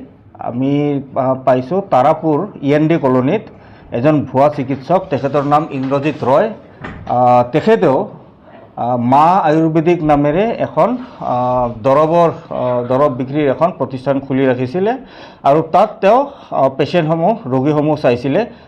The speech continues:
তেওঁ এজন ভুৱা চিকিৎসক, তেওঁৰ কোনো, আহ, ডক্টৰ হিচাপে তেওঁৰ কোনো চাৰ্টিফিকেট নাই আৰু তেখেতকো, আহ, ইতিমধ্যে, আহ, গ্ৰেপ্তাৰ কৰা হৈছে। আৰু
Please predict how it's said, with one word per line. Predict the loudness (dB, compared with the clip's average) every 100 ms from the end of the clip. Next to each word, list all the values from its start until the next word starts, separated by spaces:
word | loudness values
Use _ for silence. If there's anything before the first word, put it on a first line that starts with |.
| -2
তেওঁ | 2 4
এজন | 4 2 -2 -6 0
ভুৱা | 0
চিকিৎসক, | 0 -6 -4 -2 -2 0
তেওঁৰ | 0 2
কোনো, | 0 -2 -2 -4 -14 -20 -20 -6
আহ, | 0 2 4 2 0 -6 -2
ডক্টৰ | -2 0 2 2 0
হিচাপে | -4 -2 0 0
তেওঁৰ | 2 2
কোনো | 0 -2 -4 0
চাৰ্টিফিকেট | -2 0 -2 -2 -2
নাই | 0 0 0 -8 -18 -20 -20 -20 -20 -4
আৰু | 2 4 4 2
তেখেতকো, | 0 0 2 2 4 4 4 0
আহ, | 0 2 2 0 -6
ইতিমধ্যে, | -4 -2 -2 0 0 0 -2 -4
আহ, | -4
গ্ৰেপ্তাৰ | -2 -4 0 0
কৰা | 2 2 2
হৈছে। | 0 -4 -6 -6 -14 -20 -20 -20 -20 -20 -6
আৰু | -2 -2 0 -2